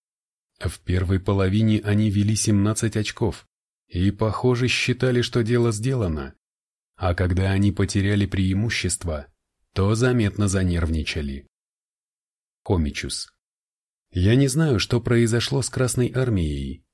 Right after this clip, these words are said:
во время дополнительного времени. Они пытались сделать всё возможное, но им не удалось. Трудно вспомнить что-то подобное из истории баскетбола. Тараканов.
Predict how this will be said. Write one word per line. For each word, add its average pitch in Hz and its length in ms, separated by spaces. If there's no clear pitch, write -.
во 90 240
время 113 260
дополнительного 123 760
времени. 82 640
Они 90 280
пытались 123 460
сделать 117 420
всё 131 240
возможное, 92 840
но 120 160
им 139 240
не 107 120
удалось. 85 640
Трудно 123 380
вспомнить 117 480
что-то 120 300
подобное 107 640
из 113 220
истории 117 520
баскетбола. 113 840
Тараканов. 85 760